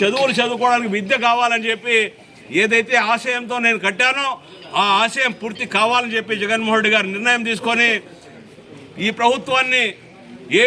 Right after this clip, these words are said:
విధంగా అయినా కూడా మెడలు వంచి ఏదైతే పీపీపీ విధానాన్ని మీరు రద్దు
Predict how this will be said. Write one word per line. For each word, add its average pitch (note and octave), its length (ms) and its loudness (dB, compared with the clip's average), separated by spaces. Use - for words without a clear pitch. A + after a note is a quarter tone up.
విధంగా B3+ 340 -2
అయినా B3 440 2
కూడా A#3+ 160 4
మెడలు C4 360 2
వంచి B3 300 0
ఏదైతే A#3+ 300 0
పీపీపీ B3+ 480 -2
విధానాన్ని B3 560 0
మీరు A#3 180 -4
రద్దు A3 160 -4